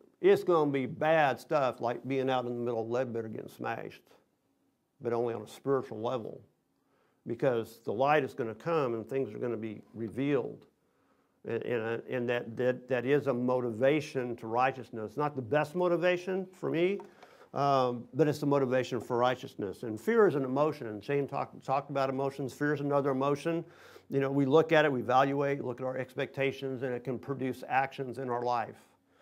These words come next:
Um, the same thing with the, the, the, the, the f-, turn around produces an action in my life.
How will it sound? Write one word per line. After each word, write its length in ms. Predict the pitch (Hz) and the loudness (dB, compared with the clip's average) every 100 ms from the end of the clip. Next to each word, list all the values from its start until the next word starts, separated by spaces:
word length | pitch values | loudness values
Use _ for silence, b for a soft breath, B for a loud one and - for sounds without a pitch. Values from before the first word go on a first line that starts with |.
| b b b - | b b b -14
Um, 460 | - 117 117 107 107 - - - - | -6 -4 -2 -4 -10 -16 -20 -20 -20
the 80 | 101 | -10
same 240 | 135 123 | -6 -4
thing 220 | 139 131 123 | -2 -2 -4
with 180 | 117 | -4
the, 240 | 135 120 117 b b b - - | -2 -2 -4 b b b -20 -10
the, 180 | 113 - | -6 -6
the, 220 | 120 117 113 - - | -2 -2 -2 -10 -10
the, 140 | - - | -10 -8
the 120 | - | -4
f-, 280 | 117 - 127 - 123 107 101 | -4 -6 -14 -12 -12 -12 -12
turn 260 | - 143 135 | 0 2 4
around 380 | 139 151 120 107 | 4 4 2 0
produces 420 | 123 127 123 131 | -2 -2 -2 -2
an 100 | 151 | 2
action 340 | 151 147 135 | 2 0 -2
in 60 | 120 | -4
my 100 | 120 | -2
life. 320 | 135 143 117 | 0 0 0